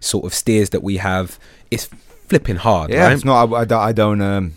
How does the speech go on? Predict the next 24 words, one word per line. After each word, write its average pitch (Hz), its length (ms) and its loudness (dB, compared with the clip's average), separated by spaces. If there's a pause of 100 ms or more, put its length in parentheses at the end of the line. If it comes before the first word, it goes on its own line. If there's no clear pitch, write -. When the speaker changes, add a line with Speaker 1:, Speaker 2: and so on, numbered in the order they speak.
Speaker 2:
I 107 60 0
don't 117 140 2
envy 113 200 -2
that 101 160 -4
position 98 340 -8
at 95 40 -4
all. 98 40 -4
Speaker 1:
Straight 135 300 2
up. 156 240 4
Speaker 2:
Yeah, 104 120 -4
Speaker 1:
So 113 160 2
Speaker 2:
yeah. 104 60 -2
Speaker 1:
I, 120 240 4
um, 113 380 0
I 113 80 0
decided 107 480 0
to 101 420 -4 (640)
make 117 200 2
a - 40 -4
film 160 240 2
on 85 80 -2
it, - 100 -14 (140)
Speaker 2:
Mm. 98 240 -8
Speaker 1:
and 98 500 -2